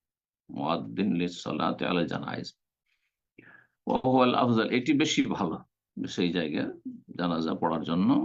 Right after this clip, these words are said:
প্রস্তুত রাখা হয়েছে। ওয়া ইয়াজুজ আন ইউসাল্লা আলী ফিল মসজিদে আহিয়ানান, আমাদের দেশগুলিতে অনেক সময় উঠানে, বাড়ির বাইরে যে খোলা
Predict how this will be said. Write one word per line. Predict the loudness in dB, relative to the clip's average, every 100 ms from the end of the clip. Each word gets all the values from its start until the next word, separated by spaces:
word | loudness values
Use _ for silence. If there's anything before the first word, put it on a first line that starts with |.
| 0 -4 _ -4
প্রস্তুত | -4 -4 -8 -6
রাখা | -6 -6 -10
হয়েছে। | -14 -20 _ _ _ _ _ _ _ _ 0
ওয়া | 4
ইয়াজুজ | 6 6 6
আন |
ইউসাল্লা | 4 4 4 4 4
আলী | 4
ফিল | 2 4
মসজিদে | 4 2 0 0
আহিয়ানান, | 0 2 2 2 0 -6 _ _ _ _ _ _ -8
আমাদের | -4 -2 -2
দেশগুলিতে | -2 -4 0 0 0 0
অনেক | 0 0
সময় | 0 0 0
উঠানে, | 0 -2 -2 -6 -12 _ _ _ -6
বাড়ির | -2 -2 -2
বাইরে | -4 -4 -2 -2 -2
যে | -4 -6 -12 _
খোলা | -4